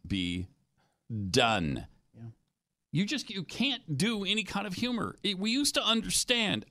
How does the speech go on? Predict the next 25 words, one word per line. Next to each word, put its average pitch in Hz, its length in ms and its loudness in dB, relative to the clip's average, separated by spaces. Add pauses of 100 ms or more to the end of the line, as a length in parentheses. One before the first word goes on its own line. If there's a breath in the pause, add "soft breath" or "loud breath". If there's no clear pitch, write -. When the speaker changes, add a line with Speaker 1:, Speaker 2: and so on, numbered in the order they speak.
Speaker 1:
uh, 160 220 -4
he's 175 260 -4
joking. 165 640 -2 (640 loud breath)
It's 208 240 2
a 190 60 2
joke, 104 500 0
relax. 64 720 -4 (640)
Not 110 220 -2
anymore. 147 480 -2 (680)
That 123 160 0
doesn't 135 300 2
carry 95 400 0
any 156 260 2
weight 127 260 0
whatsoever. 90 680 -4 (300)
It 160 160 2
doesn't 151 320 -2
matter 117 300 0
if 117 100 -8
you're 73 120 -6
joking, 131 420 -2
if 78 140 -6
you're 62 120 -10
serious, 165 680 0
Speaker 2:
Nope. 214 80 -8